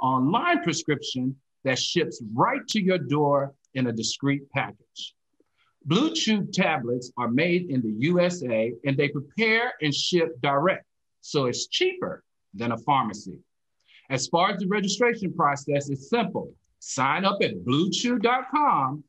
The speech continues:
consult one of their licensed medical providers, and once you're approved, you'll receive your prescription within days, and it's all done online. And tonight,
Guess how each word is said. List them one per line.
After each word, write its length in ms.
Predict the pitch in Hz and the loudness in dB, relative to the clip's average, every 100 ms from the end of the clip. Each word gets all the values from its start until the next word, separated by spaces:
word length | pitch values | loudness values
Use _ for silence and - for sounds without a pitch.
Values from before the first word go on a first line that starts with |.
| _ _ | _ _
consult 500 | 120 110 160 147 135 | -4 0 2 2 2
one 160 | 143 160 | 2 2
of 80 | |
their 220 | 143 139 120 | 2 2 2
licensed 460 | 135 170 175 196 | 2 0 -2 -2
medical 360 | 185 254 247 175 | 0 0 0 -2
providers, 720 | 139 131 131 127 120 127 127 _ _ _ 120 | -2 0 2 0 0 -6 -8 _ _ _ -6
and 140 | 110 | 0
once 320 | 113 226 - | 2 2 0
you're 140 | 240 233 | 2 2
approved, 500 | 233 277 277 285 277 - _ _ - | 2 2 4 2 -2 -10 _ _ 0
you'll 160 | 165 | 2
receive 460 | 151 139 143 160 127 | 2 -2 0 -2 0
your 140 | 135 | -2
prescription 640 | - 120 - 226 226 247 233 | -2 -8 0 0 2 2 2
within 340 | 233 214 196 | 2 2 2
days, 500 | 147 117 90 90 - - | 2 0 -4 -12 -16 -6
and 160 | 120 | -2
it's 160 | 107 107 - | -2 -6 0
all 580 | 170 190 196 208 165 127 | 2 4 4 2 -2 -2
done 520 | 143 156 160 170 - - | 0 0 0 -4 -8 -6
online. 680 | 127 135 135 123 123 101 104 _ _ _ _ - | -2 0 0 0 0 -2 -8 _ _ _ _ -2
And 180 | 214 | -2
tonight, 460 | - 262 294 285 160 | 0 2 2 2 -2